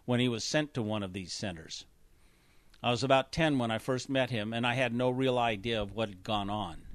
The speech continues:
This came back to me in a conversation I overheard between two inductees into my high school Hall of Merit when I was inducted in two thousand ten. Both of their families had been in the camps. It's interesting what you don't see when you don't look.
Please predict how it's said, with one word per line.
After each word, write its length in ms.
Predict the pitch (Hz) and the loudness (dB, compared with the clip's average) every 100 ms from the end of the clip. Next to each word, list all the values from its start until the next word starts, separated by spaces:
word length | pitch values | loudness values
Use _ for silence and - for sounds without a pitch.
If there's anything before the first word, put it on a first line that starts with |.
| - - - - - - - - - | -8 -10 -14 -16 -16 -20 -20 -10 0
This 120 | 143 | 0
came 280 | - 160 147 | 4 4 6
back 260 | 151 151 | 4 4
to 80 | 147 | 2
me 160 | 135 127 | 4 4
in 80 | |
a 60 | 117 | 2
conversation 760 | - 131 127 113 143 139 - | 0 0 2 0 2 2 2
I 160 | 120 117 | 2 4
overheard 480 | 117 113 104 123 104 | 4 2 2 2 2
between 400 | 107 - 127 113 | -2 -2 0 0
two 260 | - 156 156 | 2 0 2
inductees 720 | 139 131 123 135 - 117 110 | 0 2 4 4 2 -4 -2
into 220 | 127 117 | -2 0
my 160 | 120 123 | 2 0
high 200 | 113 131 | 2 0
school 360 | 135 - 127 110 | 0 -2 -2 4
Hall 200 | 117 117 | 4 4
of 80 | |
Merit 460 | 104 120 139 104 123 - - - | 2 0 2 0 -2 -14 -20 -12
when 160 | - 135 | 0 4
I 120 | 147 | 6
was 200 | 170 120 | 4 0
inducted 520 | 127 101 107 - 120 | 0 0 -2 0 -2
in 180 | 117 104 | 0 -2
two 160 | - 123 | 0 0
thousand 480 | - 104 101 113 - | 2 2 2 -4 -2
ten. 360 | 143 123 78 - - _ _ - _ - - _ - - - | -2 -2 -6 -16 -20 _ _ -20 _ -20 -20 _ -20 -20 2
Both 220 | 139 139 | 4 6
of 100 | 147 | 4
their 160 | 139 139 | 0 0
families 540 | - 135 127 107 90 | 2 0 0 -2 -4
had 160 | 120 95 | -6 -4
been 180 | 113 110 | -2 0
in 140 | 110 | -2
the 80 | 107 | -4
camps. 640 | - 123 82 - - - - - _ _ _ - - - _ - | -2 -2 -2 -8 -12 -14 -20 -20 _ _ _ -20 -20 -20 _ -6
It's 180 | 117 | 2
interesting 600 | 147 143 139 123 - 127 | 2 4 4 4 2 0
what 180 | 120 117 | 2 0
you 80 | 113 | -2
don't 320 | 92 123 117 | 2 2 2
see 320 | - 139 117 | -2 0 0
when 180 | 95 104 | 0 -2
you 100 | 98 | -4
don't 320 | 95 113 107 | 0 0 0
look. 440 | 107 113 - - | -2 0 0 -4